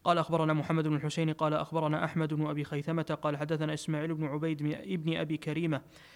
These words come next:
قال: "حدثنا يحيى بن عبد الحميد الحماني." قال: "حدثنا معاوية بن عمار الدهني." قال: "سألت جعفر بن محمد عن القرآن فقال: ليس بخالق ولا مخلوق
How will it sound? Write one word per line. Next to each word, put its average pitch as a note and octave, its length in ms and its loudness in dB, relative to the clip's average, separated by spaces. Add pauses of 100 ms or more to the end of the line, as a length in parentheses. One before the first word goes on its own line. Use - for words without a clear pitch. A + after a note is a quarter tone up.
(380)
قال: F#3+ 200 4
"حدثنا E3+ 420 2
يحيى F3 180 -2
بن E3 100 0
عبد D#3 160 0
الحميد E3 340 0
الحماني." D#3+ 580 2
قال: D#3 260 2
"حدثنا D#3 340 0
معاوية D#3 380 2
بن D#3 160 -4
عمار D#3 320 0
الدهني." D3+ 560 0
قال: D3+ 300 0
"سألت D#3+ 260 -4
جعفر D3+ 340 0
بن D3+ 100 0
محمد D#3 460 -2
عن D3 120 -2
القرآن D#3 380 -2
فقال: D#3+ 520 0 (360)
ليس F3+ 240 2
بخالق D#3 500 0
ولا D3 260 2
مخلوق E3 380 -2